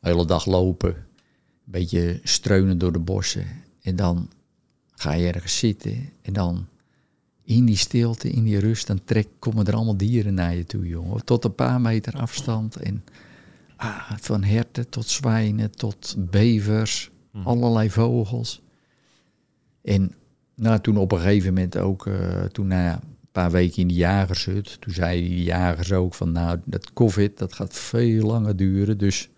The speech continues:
Speaker 1: ja, we moeten nog reparaties doen, dus jullie moeten er toch uit." Dus toen zijn we ook weer verder gaan zwerven.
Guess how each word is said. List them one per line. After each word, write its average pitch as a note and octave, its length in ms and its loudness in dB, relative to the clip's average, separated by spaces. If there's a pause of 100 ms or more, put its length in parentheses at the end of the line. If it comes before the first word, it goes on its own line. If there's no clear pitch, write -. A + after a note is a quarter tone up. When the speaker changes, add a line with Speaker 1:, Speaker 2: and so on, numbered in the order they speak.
(540)
Speaker 1:
ja, G2 220 2
we F#2+ 80 0
moeten G2 240 0
nog F2 120 -2
reparaties G2 680 0
doen, G#2 260 -2
dus G2 160 -4
jullie G2 240 2
moeten G2 240 0
er F#2 120 -2
toch F#2+ 260 0
uit." G2+ 300 -4 (640)
Dus E2+ 160 -2
toen G2+ 120 6
zijn F#2+ 240 4
we F2 60 4
ook F2+ 180 4
weer F#2 320 4 (120)
verder G2+ 360 2
gaan F2+ 180 2
zwerven. F2+ 540 2